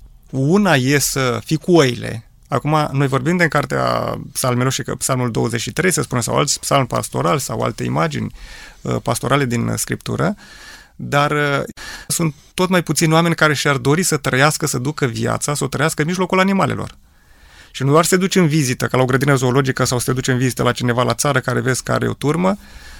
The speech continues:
să pui câteva întrebări, ai văzut și tu despre ce este vorba, ai plecat, ai cumpărat ceva de acolo și ai plecat, ci pur și simplu să trăiești acolo, să ai grijă de animalele respective, să vezi cum se produc, uh, uh, respectivele, uh, produse. Deci, în contextul acesta,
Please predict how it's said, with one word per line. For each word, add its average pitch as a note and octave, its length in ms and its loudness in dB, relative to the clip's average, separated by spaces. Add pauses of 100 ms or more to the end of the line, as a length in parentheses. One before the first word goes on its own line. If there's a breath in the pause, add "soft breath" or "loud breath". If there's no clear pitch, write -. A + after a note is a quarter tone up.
să - 200 -2
pui D3 140 0
câteva C#3 280 4
întrebări, C3 460 4
ai C#3 80 6
văzut C3+ 220 0
și - 60 -4
tu D3+ 60 -2
despre C3+ 260 0
ce C3 120 -2
este C3 140 -2
vorba, C#3+ 220 2
ai C#3 80 4
plecat, C#3+ 300 0
ai B2 80 2
cumpărat B2+ 340 2
ceva A#2+ 220 0
de A#2+ 80 2
acolo B2+ 240 -2
și - 100 -4
ai A#2+ 80 0
plecat, C#3 400 -2 (320 loud breath)
ci - 160 -2
pur E4+ 180 6
și - 60 2
simplu D4+ 240 4
să D4 120 2
trăiești C#4+ 360 0
acolo, A#3+ 280 0
să D#3 140 0
ai D#3+ 140 2
grijă C#3 240 0
de B2+ 100 -2
animalele B2+ 400 2
respective, E3 640 0
să C#3 480 0 (120)
vezi C#3 360 -2
cum C#3 120 -2
se B2+ 120 0
produc, B2+ 460 -4
uh, E3+ 320 0 (760 loud breath)
uh, C3+ 400 2 (440)
respectivele, C3 760 2 (320)
uh, C3 140 0
produse. C3 540 0 (680 loud breath)
Deci, D3 240 2
în G#3 100 4
contextul F#3+ 540 4
acesta, A#2 760 0